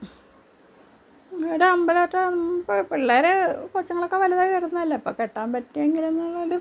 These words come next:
പ്രതീക്ഷയിലാണ് ഞാ-, ഞാനിങ്ങനെ മുമ്പോട്ട് പോകുന്നത്. അപ്പൂപ്പനോട് ഇരുന്നാലും അപ്പം നമുക്ക് അത്രയും ചെയ്യാം. പിന്നെ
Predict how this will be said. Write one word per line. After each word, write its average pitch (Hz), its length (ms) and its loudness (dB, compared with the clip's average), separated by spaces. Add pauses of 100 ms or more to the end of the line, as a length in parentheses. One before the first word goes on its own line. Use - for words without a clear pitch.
പ്രതീക്ഷയിലാണ് 349 800 0
ഞാ-, 359 160 -6 (120)
ഞാനിങ്ങനെ 349 500 0
മുമ്പോട്ട് 302 360 0 (120)
പോകുന്നത്. 302 440 0 (920)
അപ്പൂപ്പനോട് 220 520 -4
ഇരുന്നാലും 185 480 -6 (1300)
അപ്പം 214 260 -8 (1000)
നമുക്ക് 190 360 -6 (100)
അത്രയും 254 360 0
ചെയ്യാം. 277 280 4
പിന്നെ 185 200 -4